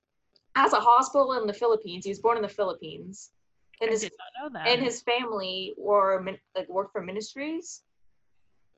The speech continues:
Speaker 1: So this
Speaker 2: Well,
Speaker 1: man is a man of
Speaker 2: absolutely.
Speaker 1: all, he can wear many jackets, people. <laughs>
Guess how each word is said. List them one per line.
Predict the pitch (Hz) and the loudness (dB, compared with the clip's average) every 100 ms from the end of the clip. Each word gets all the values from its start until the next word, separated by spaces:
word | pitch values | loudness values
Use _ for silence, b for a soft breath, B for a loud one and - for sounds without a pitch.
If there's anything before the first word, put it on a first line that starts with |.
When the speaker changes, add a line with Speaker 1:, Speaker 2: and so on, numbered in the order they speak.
| _ _ 294 | _ _ -10
Speaker 1:
So | 302 | 0
this | 359 - | 2 4
Speaker 2:
Well, | 370 | 4
Speaker 1:
man | 339 339 | 2 2
is | 302 | 0
a | 254 | 0
man | 277 285 | 2 2
of | 254 | 2
Speaker 2:
absolutely. | - | 4
Speaker 1:
all, | 285 359 403 277 - _ _ _ - | 8 8 6 -2 -6 _ _ _ -4
he | 370 | 2
can | 480 320 | 4 4
wear | 262 247 | 4 4
many | 247 311 214 | 2 0 0
jackets, | 214 208 320 202 - - | 4 6 4 0 -4 -8
people. | 165 - 196 | -12 -4 -4
<laughs> | - | -2